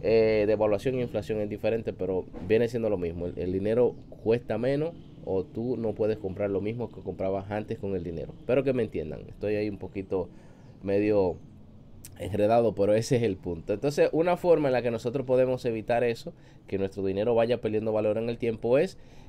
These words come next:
ahorrando en una moneda más fuerte. Entonces, una moneda fuerte, en este caso, pues, estamos hablando del dólar. Para nadie es un secreto que el dólar, eh,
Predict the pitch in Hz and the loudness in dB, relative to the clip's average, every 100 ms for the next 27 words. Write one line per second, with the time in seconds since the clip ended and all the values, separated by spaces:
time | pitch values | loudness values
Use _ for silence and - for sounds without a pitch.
0 | - - 190 185 147 165 131 123 120 117 | -4 2 4 6 4 4 0 0 0 0
1 | 117 110 107 - 185 180 - 92 104 120 | 0 0 -2 -2 2 2 2 -6 -6 -4
2 | 135 139 147 143 131 135 139 135 - - | -2 -2 -2 0 0 2 2 2 0 -6
3 | - 143 139 123 139 - 104 101 - 110 | 2 6 6 4 -4 -6 -6 -6 -8 -4
4 | 113 113 - 92 - - - - 98 101 | -2 -4 -6 -12 -12 -18 -16 -6 2 4
5 | 101 - - - - - - 107 113 107 | 4 0 -12 -16 -14 -10 -2 0 0 0
6 | 98 104 104 98 95 156 127 95 - - | 0 2 2 0 2 4 4 2 -2 -8
7 | 92 92 95 107 - 95 120 127 127 - | -6 -2 -2 -4 -6 -8 -2 -2 -2 -4
8 | 98 98 113 127 143 - - - - 110 | -4 0 2 2 0 -4 -18 -20 -10 0
9 | 98 101 98 98 | 2 4 4 2